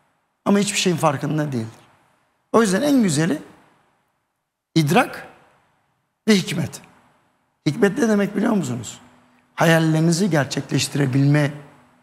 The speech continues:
gücü aynı zamanda. Bunlar çok büyük şeylerdi. Ben bir hayalimi gerçekleştirdim. Ee, ve özel çocuklarımıza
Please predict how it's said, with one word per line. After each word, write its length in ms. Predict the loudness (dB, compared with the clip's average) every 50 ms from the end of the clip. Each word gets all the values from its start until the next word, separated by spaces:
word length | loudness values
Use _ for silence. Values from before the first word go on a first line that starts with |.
| _ 0
gücü 260 | 2 2 2 2 2
aynı 280 | 0 0 0 -2 -2 -2
zamanda. 440 | -2 -4 -4 -4 -6 -8 -12 -14 -20 -20 -20 -20 -20 _ _ _ 0
Bunlar 260 | 2 2 2 2 2
çok 240 | 0 -2 -4 -2 0
büyük 160 | -2 0 0
şeylerdi. 560 | 0 0 0 0 2 2 2 0 0 -4 -8 -10 -14 -20 -20 -20 _ _ _ _ _ 2 4
Ben 200 | 4 4 6 4
bir 60 | 4
hayalimi 500 | 4 4 4 4 4 2 2 2 2 2
gerçekleştirdim. 840 | 2 2 0 0 -4 -6 -4 -4 -4 -4 -4 -4 -6 -4 -4 -6 -8 -10 -12 -20 _ _ _ _ _ _ _ _ _ _ _ _ _ _ _ _ _ _ _ _ _ _ 0
Ee, 60 | 2 2 4 4 2 2 2 2 2 0 0 2
ve 200 | 2 2 2 0 -2 -12 -18 -20 -20 -20 _ _ _ _ _ _ _ _ _ _ _ _ _ _ _ _ _ _ 0
özel 260 | 2 4 4 4 4
çocuklarımıza 840 | 2 -2 -4 -4 -4 -4 -4 -4 -4 -2 -2 -2 -2 -2 -2 -4